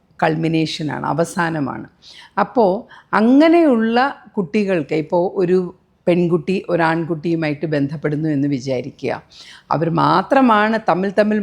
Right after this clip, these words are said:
മാത്രമേ ബന്ധമുള്ളൂ എങ്കിൽ വേറെ പ്രശ്നങ്ങളൊന്നുമില്ല. പക്ഷേ ഈ ആൺകുട്ടിയോ പെൺകുട്ടിയോ ഇതുപോലെ തന്നെ വേറെ ആളുകളുമായിട്ട് ലൈംഗിക ബന്ധത്തിൽ ഏർപ്പെടുന്നില്ല എന്നുള്ളതിന് നമുക്ക് ഉറപ്പൊന്നുമില്ല. നമ്മൾ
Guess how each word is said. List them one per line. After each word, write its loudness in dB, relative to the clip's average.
മാത്രമേ 0
ബന്ധമുള്ളൂ 0
എങ്കിൽ -2
വേറെ -2
പ്രശ്നങ്ങളൊന്നുമില്ല. -14
പക്ഷേ -2
ഈ 4
ആൺകുട്ടിയോ 2
പെൺകുട്ടിയോ 0
ഇതുപോലെ 0
തന്നെ -4
വേറെ 2
ആളുകളുമായിട്ട് 0
ലൈംഗിക -2
ബന്ധത്തിൽ -6
ഏർപ്പെടുന്നില്ല -2
എന്നുള്ളതിന് -2
നമുക്ക് -2
ഉറപ്പൊന്നുമില്ല. -4
നമ്മൾ 2